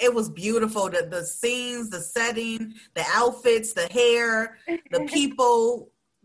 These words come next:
Speaker 1: everything was on point. I loved it. I loved
Speaker 2: Thank
Speaker 1: it.
Speaker 2: you. Thank you. I appreciate it. And I, and that's, that's what I,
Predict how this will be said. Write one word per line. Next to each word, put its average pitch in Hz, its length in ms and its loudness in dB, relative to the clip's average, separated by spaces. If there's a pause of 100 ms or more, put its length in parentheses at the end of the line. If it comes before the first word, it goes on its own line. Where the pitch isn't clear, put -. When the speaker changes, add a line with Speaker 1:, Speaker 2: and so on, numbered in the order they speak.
(380)
Speaker 1:
everything 240 600 -2
was 185 140 -4
on 208 180 -4
point. 247 320 -2 (100)
I 214 60 0
loved 226 440 0
it. 139 220 -4
I 175 80 0
loved 190 180 -4 (160)
Speaker 2:
Thank - 100 -10
Speaker 1:
it. - 260 -8 (180)
Speaker 2:
you. 415 100 -20 (460)
Thank 247 260 -16 (100)
you. 226 220 -10 (140)
I 220 140 0
appreciate 220 600 -12
it. - 120 -10
And 208 140 2
I, 240 140 4 (320)
and 208 120 -2
that's, 277 280 2
that's 269 260 -2
what 240 160 -10
I, 226 200 -4